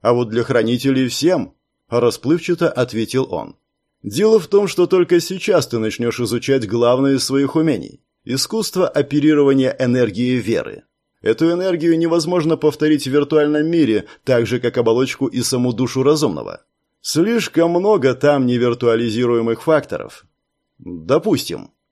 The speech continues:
недоверчиво произнёс Ким. Пока что он не сильно верил в то, что они сейчас не в таком же виртуальном мире.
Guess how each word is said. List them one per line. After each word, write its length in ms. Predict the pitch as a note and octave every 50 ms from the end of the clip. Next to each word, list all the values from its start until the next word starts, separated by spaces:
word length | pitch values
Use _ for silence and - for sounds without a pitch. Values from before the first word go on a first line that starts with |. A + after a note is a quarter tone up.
| _ _
недоверчиво 640 | - A#2 A2+ A2+ A2 G#2+ A2 G#2 F#2+ - G#2+ G#2+ G#2
произнёс 540 | - A2+ G#2 G#2 G#2 F#2 A#2 C3 - - -
Ким. 300 | - E2 C#2 - - _ _ _ _ _ _ _ _ _ _ _ -
Пока 340 | A2 G#2+ G#2 - C#3 C#3
что 240 | C3+ - - C3 C3
он 100 | C3+ C3+
не 80 | C#3+ E3
сильно 320 | E3 - A#3 A3+ F#3 C#3+
верил 300 | A#2+ A2+ A#2+ A2+ A2+ A2+
в 60 | G#2+
то, 160 | - - C3 C3
что 220 | C3 - A#2 A2+
они 180 | A2 A2+ A#2 A2+
сейчас 560 | - - A#2 G2+ - - C#3+ C#3+ C3 - -
не 100 | C#3 D3
в 80 | C#3
таком 340 | - C#3 C3+ D3+ F#3 G3 G3
же 140 | D#3 C#3+ D#3
виртуальном 580 | A#2+ B2+ B2+ A2+ - A#2+ A2 G#2 A2 A#2+ B2+ A#2+
мире. 340 | F#2+ C#2 - - - -